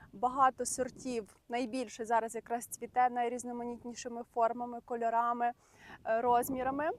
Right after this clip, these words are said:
І в цьому відео я якраз, е, покажу вам декілька сортів, назву так зближча і помилуємось, е,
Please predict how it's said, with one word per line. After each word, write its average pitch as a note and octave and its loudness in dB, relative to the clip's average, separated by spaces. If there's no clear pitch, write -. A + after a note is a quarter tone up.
І B3 -12
в - -18
цьому C4+ -4
відео C#4 2
я B3 -2
якраз, A#3+ -2
е, A3+ 0
покажу B3 2
вам A3+ 0
декілька A#3 -4
сортів, C#4 -4
назву B3 -2
так B3 -2
зближча C4+ -2
і D#4 -4
помилуємось, C#4 -4
е, B3 0